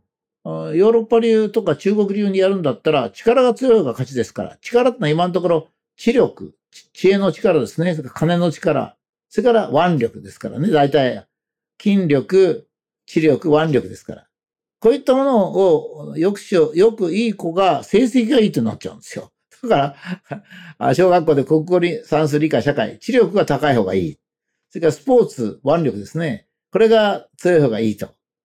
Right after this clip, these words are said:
それから金の持ちの坊ちゃんは偉いと。こうなっちゃうんですよね。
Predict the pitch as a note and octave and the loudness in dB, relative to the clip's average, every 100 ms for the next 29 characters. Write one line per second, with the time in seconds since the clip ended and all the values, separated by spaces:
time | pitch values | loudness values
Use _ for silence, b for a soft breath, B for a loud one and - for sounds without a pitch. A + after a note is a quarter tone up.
0 | _ _ - G3 G#3+ G3 - - E3 F3+ | _ _ -4 2 2 0 -4 -6 -2 -2
1 | F#3 G3 - C3+ A#2 D#3+ - C3 G#2+ G#2 | -2 -4 -2 -2 0 0 0 -2 0 0
2 | B2 G#2 G#2 - - B3+ B3+ A3+ - - | 0 0 -4 -6 -2 0 2 0 -2 -4
3 | G#2 F#2+ F2 F2+ D#2+ F#2+ D3+ F#3 F#3+ - | -4 -4 -14 -16 -12 -2 0 2 0 -2